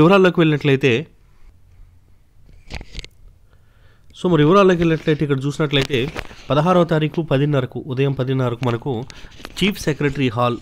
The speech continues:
ఫిఫ్త్ బ్లాక్‌లో మనకు సెక్రటేరియట్‌కి సంబంధించి ఒక మీటింగ్ అయితే జరుగుతుందని చెప్పేసి మనకి ఇక్కడ ఒక నోటిఫికేషన్ అయితే రావడం జరిగింది. మరి దీంట్లో అనేక విషయాలు ఉన్నప్పటికీ కూడా మనకి ప్రధానమైనటువంటివి ఏమిటి అంటే,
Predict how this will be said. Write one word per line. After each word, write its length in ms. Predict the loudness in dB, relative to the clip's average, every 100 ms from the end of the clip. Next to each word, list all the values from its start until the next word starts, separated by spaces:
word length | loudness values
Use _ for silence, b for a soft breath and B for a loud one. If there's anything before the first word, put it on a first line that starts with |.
| -6
ఫిఫ్త్ 240 | -6 -6 0
బ్లాక్‌లో 340 | 0 0 -2 -2
మనకు 180 | -2 -4 -4
సెక్రటేరియట్‌కి 640 | -4 -2 -2 -2 -2 -4 -6
సంబంధించి 480 | -6 -6 -8 -6 -6 -6 B B B -4
ఒక 80 | -2 2
మీటింగ్ 300 | 2 2 2
అయితే 140 | 0 0
జరుగుతుందని 520 | 0 -2 -2 -4 -2 -4
చెప్పేసి 280 | -4 -6 -6
మనకి 160 | -6 -6
ఇక్కడ 140 | -6 -6 -6 -12 -10
ఒక 100 | -6 -2
నోటిఫికేషన్ 460 | -4 -4 -6 -4 -6
అయితే 140 | -4
రావడం 200 | -4 -4 -4
జరిగింది. 320 | -6 -4 -6 -8 B B B 0
మరి 120 | 2 2
దీంట్లో 260 | 2 4 4
అనేక 180 | 4 4 2
విషయాలు 260 | 4 2 2
ఉన్నప్పటికీ 380 | 0 0 -2 -2
కూడా 120 | -2 -2 -4
మనకి 180 | -4 -4
ప్రధానమైనటువంటివి 800 | -4 -2 0 -2 -2 -2 -2 -4
ఏమిటి 200 | -4 -4 -6
అంటే, 180 | -4